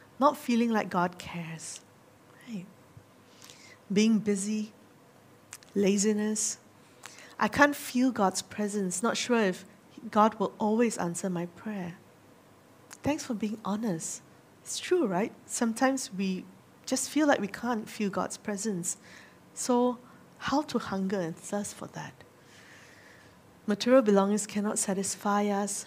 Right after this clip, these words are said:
Life's distractions, too busy with work, distraction. I fear it would change who I am and that would push others away from me. Mm. That is true too, right?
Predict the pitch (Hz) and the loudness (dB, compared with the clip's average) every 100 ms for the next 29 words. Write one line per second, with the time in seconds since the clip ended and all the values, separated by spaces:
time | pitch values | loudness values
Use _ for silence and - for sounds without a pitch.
0 | - 196 220 220 - 180 - 202 - - | -2 2 2 2 -4 -6 -6 -8 -6 -6
1 | 214 202 202 - - - - - - 226 | -4 -2 -2 -4 -6 -8 -20 -18 -4 -2
2 | 190 214 196 247 226 220 - 170 185 - | 0 -2 0 0 0 -2 -2 0 0 -2
3 | - - - - - - - 196 - - | -14 -18 -20 -20 -20 -12 -6 -4 -4 -6
4 | - - 208 202 196 - 190 - 311 262 | -6 -4 -2 -2 -2 -2 0 4 6 6
5 | 226 - 247 247 247 - 226 190 - 220 | 4 2 0 2 0 4 6 6 4 2
6 | 190 180 - - - - 202 - 190 196 | 2 4 4 4 0 -2 -2 0 0 2
7 | 190 170 185 185 185 175 185 165 175 240 | 0 0 0 -2 -4 -2 -2 -4 -2 0
8 | 277 170 147 - - - - - - - | 0 -2 -6 -14 -20 -20 -20 -20 -20 4
9 | 262 311 220 - - 233 247 - 339 269 | 8 8 6 -4 -2 0 0 -2 -2 -2
10 | 160 196 220 | -2 -4 -6